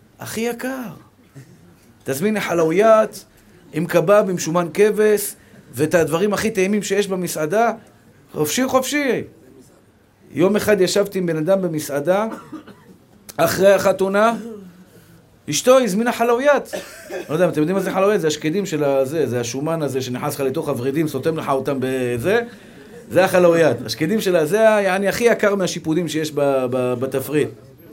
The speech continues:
כן? שקדים של, של, אה, פרה. "האם מזמינה חלאויית?"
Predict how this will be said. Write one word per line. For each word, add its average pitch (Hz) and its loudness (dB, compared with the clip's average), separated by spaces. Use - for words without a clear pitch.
כן? 202 4
שקדים 247 2
של, 220 4
של, 180 0
אה, 170 0
פרה. 180 4
"האם 208 4
מזמינה 226 2
חלאויית?" 226 2